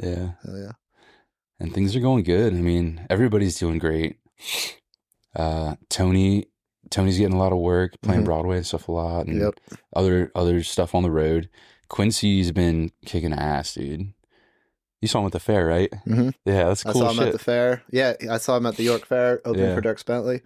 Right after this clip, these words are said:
Speaker 1: Yeah, dude, that's
Speaker 2: And
Speaker 1: crazy.
Speaker 2: I saw him at C M A Fest with Thomas Mack.
Speaker 1: Yeah.
Speaker 2: Um, yeah, dude, he's been killing it.
Speaker 1: I know,
Speaker 2: So
Speaker 1: man.
Speaker 2: proud of that guy.
Speaker 1: He works hard, man.
Speaker 2: Yeah.
Speaker 1: And good
Speaker 2: And
Speaker 1: for
Speaker 2: he,
Speaker 1: him.
Speaker 2: he, like,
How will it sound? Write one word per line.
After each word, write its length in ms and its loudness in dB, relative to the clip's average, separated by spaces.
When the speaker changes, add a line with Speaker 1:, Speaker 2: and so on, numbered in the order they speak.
Speaker 1:
Yeah, 260 4
dude, 180 0
that's 160 2
Speaker 2:
And 500 0
Speaker 1:
crazy. 140 0
Speaker 2:
I 20 -2
saw 300 0
him 100 0
at 180 -2
C 140 0
M 100 0
A 140 0
Fest 460 -2
with 240 -4
Thomas 400 -4
Mack. 440 -4
Speaker 1:
Yeah. 300 0
Speaker 2:
Um, 320 0
yeah, 200 2
dude, 200 2
he's 160 0
been 160 -2
killing 300 2
it. 200 -4
Speaker 1:
I 80 -8
know, 160 -2
Speaker 2:
So 200 0
Speaker 1:
man. 100 -2
Speaker 2:
proud 160 0
of 80 0
that 160 -4
guy. 180 -2
Speaker 1:
He 80 2
works 280 -2
hard, 340 -6
man. 280 -8
Speaker 2:
Yeah. 280 0
Speaker 1:
And 100 -4
good 120 2
Speaker 2:
And 100 2
Speaker 1:
for 60 4
Speaker 2:
he, 80 4
Speaker 1:
him. 180 -2
Speaker 2:
he, 240 2
like, 300 2